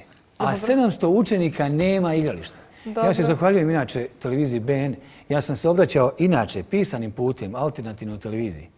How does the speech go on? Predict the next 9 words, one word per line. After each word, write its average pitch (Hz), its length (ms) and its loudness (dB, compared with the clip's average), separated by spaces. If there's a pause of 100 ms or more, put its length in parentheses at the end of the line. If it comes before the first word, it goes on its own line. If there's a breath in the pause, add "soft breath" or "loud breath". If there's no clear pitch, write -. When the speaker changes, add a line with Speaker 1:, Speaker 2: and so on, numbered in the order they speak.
(440 soft breath)
Speaker 1:
radio 135 380 0
i 123 40 -6
televiziji 135 380 -4
Republiku 139 300 -6
Srpsku 131 300 -6
koju 117 180 -6
mi 147 140 -2
svi 160 180 -2
plaćamo. 131 540 -6